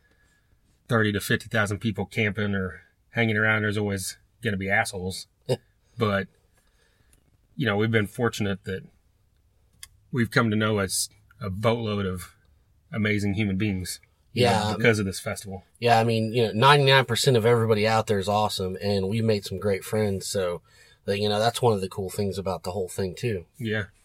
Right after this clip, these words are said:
Speaker 1: Yeah, and that's a good thing to, to throw in right here is, like we said, we've been to all ten. We started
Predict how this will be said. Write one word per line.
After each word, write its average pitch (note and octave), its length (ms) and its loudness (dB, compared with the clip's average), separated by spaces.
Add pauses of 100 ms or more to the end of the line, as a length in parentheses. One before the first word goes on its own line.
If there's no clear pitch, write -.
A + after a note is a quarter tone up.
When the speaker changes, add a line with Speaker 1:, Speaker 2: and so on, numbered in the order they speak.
(540)
Speaker 1:
Yeah, C#3+ 160 8
and C#3+ 80 8
that's C#3+ 160 2
a B2+ 80 4
good A#2 360 0
thing A#2 260 2
to, G2+ 260 -2 (280)
to A2+ 100 -2
throw A#2 240 0
in A2 100 2
right G#2 160 2
here G#2+ 300 -2
is, - 280 -6 (1000)
like G#2+ 140 -2
we A2 80 -2
said, A2+ 280 2
we've G2+ 160 -2
been A2 180 2
to A2 60 2
all A2 120 2
ten. A2 500 -2 (180)
We G2+ 120 -4
started G#2+ 460 0